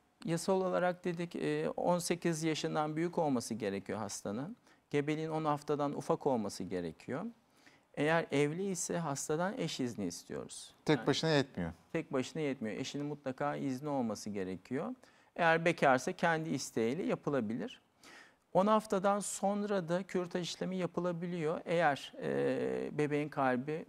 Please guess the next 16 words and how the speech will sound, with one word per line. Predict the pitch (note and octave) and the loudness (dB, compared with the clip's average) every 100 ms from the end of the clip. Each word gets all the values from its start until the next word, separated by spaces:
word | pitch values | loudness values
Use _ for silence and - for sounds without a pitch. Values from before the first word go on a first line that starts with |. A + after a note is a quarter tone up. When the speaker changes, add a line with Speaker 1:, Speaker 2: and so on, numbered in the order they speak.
| D3+ | -4
Speaker 1:
durmuşsa, | C#3+ C3+ B2 - - | 0 0 0 -2 -4
atmıyorsa, | B2+ B2+ - G2+ - B2+ | 0 0 -2 -4 -2 0
yani | A#2 A#2+ | 2 2
yaşamıyorsa | B2 - B2 G#2 F2 - - - | 0 0 -2 -2 -4 -6 -8 -2
veya | C3+ C3+ B2+ | 2 2 2
bebekte | B2+ C3 - - C3 C#3 - - - _ _ | 2 2 0 0 0 0 -8 -20 -20 _ _
yaşamla | C3+ C3 D3+ C#3 C3+ B2 | 0 2 4 4 2 4
bağdaşmayacak | B2+ C3 C#3 C#3+ - B2+ A2+ G#2+ C3+ C#3 | 6 6 2 0 -4 -2 -2 -2 -4 -4
bir | C3+ A#2+ | -2 0
anomali | A#2+ A#2+ A#2+ A#2+ A#2 | 2 2 2 0 2
varsa | C3+ C#3+ - - C#3+ G#3 _ _ _ _ | 2 2 0 -4 -6 -8 _ _ _ _
bu | E3+ | -2
durumla | D#3 C#3 B2 G#2+ A2 - | 0 2 2 0 -2 -4
ileriki | C#3 C#3 C#3 D3+ | -2 0 0 -2
haftalarda | C#3+ C#3 - C#3 C3+ C#3 C#3+ E3+ B2 | 0 -2 0 2 4 2 0 -2 0
da | A#2+ F3+ | -2 -2